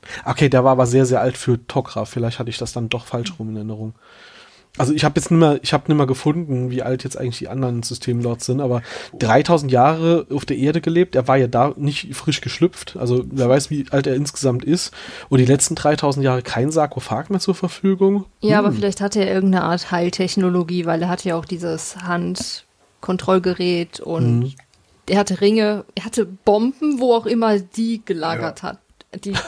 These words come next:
Speaker 2: dreitausend
Speaker 3: <laughs>
Speaker 2: Jahre neue Her-, neue beschaffen konnte, der sich ja nicht, ich meine, die sind ja
Speaker 3: Ja,
Speaker 2: bestimmt
Speaker 3: das
Speaker 2: auch auf einer Quadertechnologie basierend.
Speaker 3: Ja,
Speaker 2: Und das
Speaker 3: das
Speaker 2: gibt's
Speaker 3: ist
Speaker 2: ja
Speaker 3: halt
Speaker 2: bei uns auf der Erde
Speaker 3: Qualitätsware.
Speaker 2: nicht.
Speaker 1: Sie haben ja auch Seth
Speaker 2: Was?
Speaker 1: Nikitels, die seit dreitausend Jahren funktionieren.
Speaker 3: Ja, das ist,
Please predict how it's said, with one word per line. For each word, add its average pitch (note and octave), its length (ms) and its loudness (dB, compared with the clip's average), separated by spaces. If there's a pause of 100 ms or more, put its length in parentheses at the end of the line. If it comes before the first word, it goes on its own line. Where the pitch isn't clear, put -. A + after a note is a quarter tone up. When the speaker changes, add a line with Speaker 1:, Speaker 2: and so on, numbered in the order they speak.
Speaker 2:
dreitausend F#3 560 2
Speaker 3:
<laughs> - 0 -
Speaker 2:
Jahre F#3+ 380 2
neue G#3 360 4
Her-, A3+ 280 4 (100)
neue A3 300 2
beschaffen A#3+ 400 -2
konnte, A#3+ 240 2
der F#3+ 40 2
sich F#3 140 -10
ja F#3 80 0
nicht, F3 160 -4
ich F3 140 -12
meine, F3 180 -6
die E3 140 -12
sind F3+ 220 -4
ja F3+ 80 0
Speaker 3:
Ja, F3 40 0
Speaker 2:
bestimmt D#3 400 -2
Speaker 3:
das - 120 -6
Speaker 2:
auch F3+ 140 -4
auf G#3 160 0
einer G3+ 120 0
Quadertechnologie G#3 920 2
basierend. E3+ 500 -4
Speaker 3:
Ja, A2 340 -8
Speaker 2:
Und G#2 100 -8
das - 60 -8
Speaker 3:
das - 40 -12
Speaker 2:
gibt's A3 200 0
Speaker 3:
ist - 40 -4
Speaker 2:
ja G#3+ 100 4
Speaker 3:
halt G3 120 4
Speaker 2:
bei - 60 2
uns - 80 2
auf F3+ 80 -2
der C#3 180 -2
Erde E3 220 -2
Speaker 3:
Qualitätsware. G2+ 340 -4
Speaker 2:
nicht. G#2 100 -12 (600)
Speaker 1:
Sie - 120 0
haben C3+ 120 8
ja C3+ 40 8
auch B2 60 6
Seth C3 240 2
Speaker 2:
Was? A3 140 6
Speaker 1:
Nikitels, C3 320 2
die C3 80 0
seit B2 200 2
dreitausend A#2 400 2
Jahren A2 160 0
funktionieren. A2 600 -2
Speaker 3:
Ja, A#2+ 120 2
das A#2+ 120 -4
ist, C3 240 -8